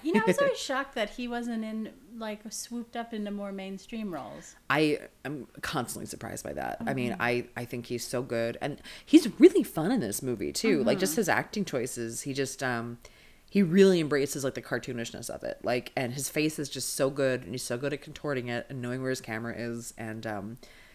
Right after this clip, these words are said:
Speaker 2: just hurting himself. <laughs>
Speaker 1: Mm-hmm.
Speaker 2: You know, there's, like, all these things where he's, like, flipping himself and throwing himself through doors, and really just, like, the breakaway glass in this movie, the budget might have been on par
Speaker 1: <laughs>
Speaker 2: with the blood budget.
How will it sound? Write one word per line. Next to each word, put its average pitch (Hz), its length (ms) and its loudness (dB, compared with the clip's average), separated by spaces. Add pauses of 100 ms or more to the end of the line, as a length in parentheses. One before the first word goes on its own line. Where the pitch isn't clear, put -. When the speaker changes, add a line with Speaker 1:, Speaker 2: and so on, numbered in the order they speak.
(220)
Speaker 2:
just - 280 -4
hurting 131 420 0
himself. - 680 -2
<laughs> 302 140 4
Speaker 1:
Mm-hmm. 190 300 -2
Speaker 2:
You 220 100 10
know, 170 160 8
there's, 160 220 4
like, 165 140 0
all 156 120 4
these 151 220 2
things 143 300 -4
where 143 60 0
he's, 139 120 0
like, 135 120 -2
flipping 143 360 0
himself 131 400 0
and 139 80 -12
throwing 131 200 0
himself 127 320 -2
through 139 180 -4
doors, 127 520 0
and 135 180 -4
really 139 280 4
just, 113 200 -2
like, 120 280 -4
the 143 180 -4
breakaway 135 420 0
glass 120 320 -2
in 110 80 -8
this 107 160 -6
movie, 113 320 -4
the 110 120 -6
budget 120 340 0
might 127 100 -4
have - 100 -10
been 120 120 -8
on 120 180 -8
par - 380 -4 (360)
Speaker 1:
<laughs> - 360 2
Speaker 2:
with 143 240 4
the 139 80 4
blood 117 320 -2
budget. 127 400 4